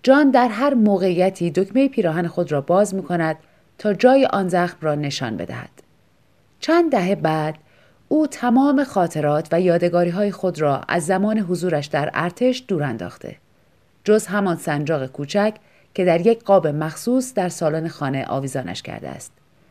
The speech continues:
مارک به تنهایی یک موتور هارلی دیویدسون از کار افتاده را تعمیر کرد.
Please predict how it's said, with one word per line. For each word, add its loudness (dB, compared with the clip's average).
مارک 4
به 6
تنهایی 2
یک 2
موتور 0
هارلی 0
دیویدسون -2
از -4
کار -2
افتاده -2
را -2
تعمیر -6
کرد. -16